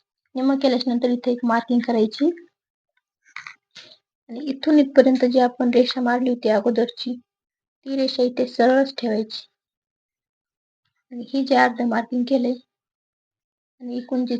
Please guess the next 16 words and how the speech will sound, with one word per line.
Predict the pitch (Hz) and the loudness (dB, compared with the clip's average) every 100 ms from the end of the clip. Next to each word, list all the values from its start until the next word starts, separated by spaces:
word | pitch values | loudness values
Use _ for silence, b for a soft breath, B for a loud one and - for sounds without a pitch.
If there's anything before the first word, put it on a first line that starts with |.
| - | -2
चेस्टचं | - 269 - 254 - | 2 2 2 -8 -4
आपलं | 254 254 247 | -2 -2 0
मार्किंग | 240 247 269 262 | 0 -2 -2 0
आहे | 262 269 269 _ _ _ - | 0 -2 -6 _ _ _ -14
आणि | 254 240 | -8 -4
हे | 233 | -2
मधलं | 233 226 240 220 | -2 -2 -2 -2
जो | 233 233 _ _ | -2 -6 _ _
पॉइंट | 247 247 240 | -8 -4 -2
आहे, | 254 240 269 _ _ _ _ _ _ - | 0 -2 -4 _ _ _ _ _ _ -8
या | 269 | -6
पॉइंटवर | 269 233 233 277 277 254 | -2 0 2 0 0 -2
अशा | - 240 | 0 2
पद्धतीनं | 240 226 220 240 294 349 - _ _ _ _ _ _ _ _ _ _ _ _ _ _ _ _ _ _ _ _ _ _ _ _ _ _ _ _ _ - | 2 0 0 4 2 0 -8 _ _ _ _ _ _ _ _ _ _ _ _ _ _ _ _ _ _ _ _ _ _ _ _ _ _ _ _ _ -20
इथं | 247 240 | -10 -4
हा | 240 | -2